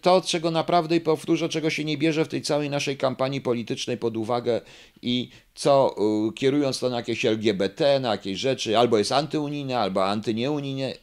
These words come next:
całej sytuacji międzynarodowej bardzo skomplikowanej, bardzo trudnej, będąc-, będącej na skraju właściwie wybuchu. Ostatnie zabawy z panem Szojgu i tego typu rzeczy, to się kiedyś smutno skończy po prostu. Wiecie, chodzi o te samoloty.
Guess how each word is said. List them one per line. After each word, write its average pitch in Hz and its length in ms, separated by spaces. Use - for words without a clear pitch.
całej 139 340
sytuacji 120 520
międzynarodowej 110 720
bardzo 127 300
skomplikowanej, 98 840
bardzo 131 380
trudnej, 82 640
będąc-, 131 440
będącej 135 520
na 143 120
skraju 151 480
właściwie 117 460
wybuchu. 107 540
Ostatnie 123 440
zabawy 113 440
z 101 60
panem 110 280
Szojgu 107 520
i - 120
tego 127 240
typu 120 240
rzeczy, 131 220
to 131 100
się 120 100
kiedyś 123 280
smutno 131 340
skończy 101 420
po 92 120
prostu. 85 360
Wiecie, 117 260
chodzi 117 220
o 117 60
te 117 100
samoloty. 123 580